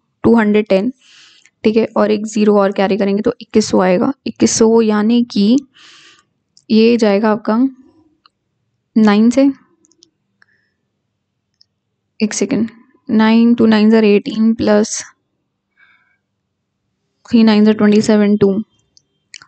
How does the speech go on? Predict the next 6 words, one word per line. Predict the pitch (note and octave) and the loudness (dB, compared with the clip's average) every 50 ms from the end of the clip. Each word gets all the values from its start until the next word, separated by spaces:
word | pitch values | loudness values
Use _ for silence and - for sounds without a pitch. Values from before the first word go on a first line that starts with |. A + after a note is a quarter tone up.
| _ _ _ _ _ _ - _ _ _ _ - | _ _ _ _ _ _ -20 _ _ _ _ -6
हाँ, | - G#3 F#3+ - A3+ - - - - - - - _ B3+ | -4 -2 -2 -2 -4 -8 -10 -18 -20 -20 -20 -8 _ 0
ये | A3 | 0
जाएगा | A3 A3 A3 A#3+ | 2 2 0 0
नाइन | A#3+ G#3+ F#3+ F#3 F3+ | 0 0 0 -2 -2
से, | F#3 - G3 - - _ _ _ _ _ _ - _ _ _ - | -2 -4 -4 -6 -6 _ _ _ _ _ _ -20 _ _ _ 0
नाइन, | G#3 G#3 G#3+ G#3+ A3 A#3 B3 B3+ | 2 2 2 2 2 0 0 0